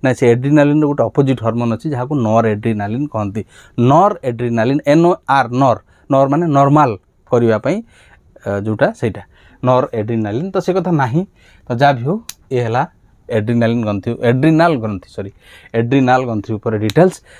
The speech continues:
ତ ୟା ପର ଭିଡ଼ିଓରେ ମୁଁ ପୁରା ଇମ୍ପୋର୍ଟାଣ୍ଟ ଗ୍ରନ୍ଥି ଉପରେ ଡିସ୍କସନ୍ କରିବି, ଯେଉଁଟାକି ଅଗ୍ନାଶୟ ଗ୍ରନ୍ଥି। ତ ତାକୁ ମୁଁ ଜମାରୁ ମିସ୍ କରିବନି।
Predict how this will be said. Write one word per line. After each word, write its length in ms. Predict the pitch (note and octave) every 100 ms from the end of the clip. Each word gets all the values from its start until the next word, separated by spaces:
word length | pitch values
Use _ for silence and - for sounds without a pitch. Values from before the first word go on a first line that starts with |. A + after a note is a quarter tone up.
| - -
ତ 100 | C3+
ୟା 240 | C#3+ F#3+ - -
ପର 300 | C3+ F#3 A#3
ଭିଡ଼ିଓରେ 400 | E3 F3+ G#3 A3
ମୁଁ 160 | A3
ପୁରା 200 | G#3+ A3
ଇମ୍ପୋର୍ଟାଣ୍ଟ 580 | G3+ D#3 - F#3+ G#3+ G3
ଗ୍ରନ୍ଥି 300 | D#3 D3+ -
ଉପରେ 180 | E3 D#3+
ଡିସ୍କସନ୍ 500 | C#3 B2 D3 D3 D3+
କରିବି, 420 | B2+ C3+ C#3 A2+ - - _
ଯେଉଁଟାକି 300 | B2 D3+ D3+ -
ଅଗ୍ନାଶୟ 600 | A#2 A#2 D3 E3 - F3
ଗ୍ରନ୍ଥି। 520 | C#3 C3+ C3 E3 A#2+ - - -
ତ 40 |
ତାକୁ 240 | C3 B2+
ମୁଁ 360 | C#3+ C#3 B2+ A#2
ଜମାରୁ 340 | B2+ A#2+ C3
ମିସ୍ 260 | C3 B2+ -
କରିବନି। 480 | A#2+ A#2 A#2 C#3+